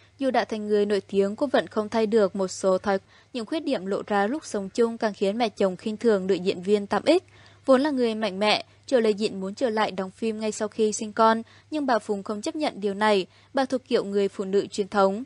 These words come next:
cho rằng phụ nữ nên ở nhà chăm sóc chồng con. Triệu Lê Dĩnh không đồng ý với quan niệm này,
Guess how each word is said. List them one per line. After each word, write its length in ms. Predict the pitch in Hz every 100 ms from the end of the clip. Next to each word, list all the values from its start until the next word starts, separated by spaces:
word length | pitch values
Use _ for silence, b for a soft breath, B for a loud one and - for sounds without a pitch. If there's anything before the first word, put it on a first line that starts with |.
| -
cho 140 | 240
rằng 280 | 226 226 196 b b _
phụ 120 | 269
nữ 240 | 220 214 208
nên 160 | 233
ở 80 | 214
nhà 260 | 190 190 180
chăm 200 | 196 190
sóc 180 | 330 -
chồng 160 | - 190
con. 320 | 226 226 226 b b b
Triệu 140 | 269
Lê 120 | 220
Dĩnh 200 | 208 202
không 200 | 190 220
đồng 120 | 220 208
ý 200 | 202 190
với 140 | 196
quan 260 | - 220 226
niệm 220 | 220 196
này, 320 | 208 196 175